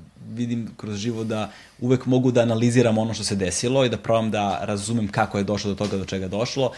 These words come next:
ali mi je užasno teško, kao i bilo kome drugom, da predvidi šta će da bude sledeći korak, ali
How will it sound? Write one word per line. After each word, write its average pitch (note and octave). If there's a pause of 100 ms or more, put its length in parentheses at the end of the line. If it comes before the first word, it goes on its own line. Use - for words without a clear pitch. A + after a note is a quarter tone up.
(200)
ali G#2
mi G#2+
je G#2+
užasno G#2
teško, G2+
kao G2
i G2
bilo G2+
kome G2
drugom, G2+
da F#2+
predvidi F#2+
šta F2+
će F2+
da F2+
bude F2+
sledeći F2+
korak, F2
ali F2